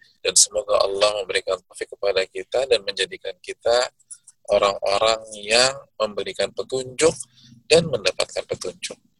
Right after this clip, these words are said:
Solihina muslihin. Menjadikan kita sebagai orang-orang soleh dan orang yang suka mengislah orang lain dan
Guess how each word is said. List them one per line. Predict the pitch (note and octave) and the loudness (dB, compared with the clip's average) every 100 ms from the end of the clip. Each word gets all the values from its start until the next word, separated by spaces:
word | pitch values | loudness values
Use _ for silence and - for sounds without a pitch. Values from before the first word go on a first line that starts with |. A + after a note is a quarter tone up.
| _ - | _ 4
Solihina | - A#2 A2 A2 - D#3+ A2+ G#2 | 8 8 6 2 4 4 4 0
muslihin. | G#2 - - - F#2+ F#2 - _ _ _ _ _ _ _ - | 6 6 4 -4 -4 -6 -10 _ _ _ _ _ _ _ -8
Menjadikan | G2+ G2 F#2 F#2+ - | 2 2 2 0 -2
kita | A2 - G#2+ | -6 0 2
sebagai | F#2+ - G2 F#2 F2+ | 4 2 -2 -2 0
orang-orang | F#2 F2+ F#2 F2+ | 0 -2 -4 -2
soleh | F2+ G2+ G2 G#2 B2+ - - - - _ _ - | 0 2 2 2 0 -2 -8 -8 -8 _ _ 4
dan | C3+ D3 D3+ D#3+ - | 4 6 2 0 -6
orang | - G2+ G2+ A#2 B2 A#2 | -6 -4 -2 -2 -4 -8
yang | - G2+ F#2+ - _ _ | -8 -6 -6 -10 _ _
suka | - E3+ D#3 - - - | -2 -2 -2 -2 -2 -4
mengislah | - - E3+ - - C#3+ - - _ _ _ _ - - - - - | -12 -2 6 8 8 4 -2 -4 _ _ _ _ -20 -20 -20 -18 -6
orang | G#2 G#2+ G2+ | -2 -2 -2
lain | G2 F#2+ G2 A2+ - _ - | -2 0 0 -4 -10 _ -4
dan | G#2+ | -4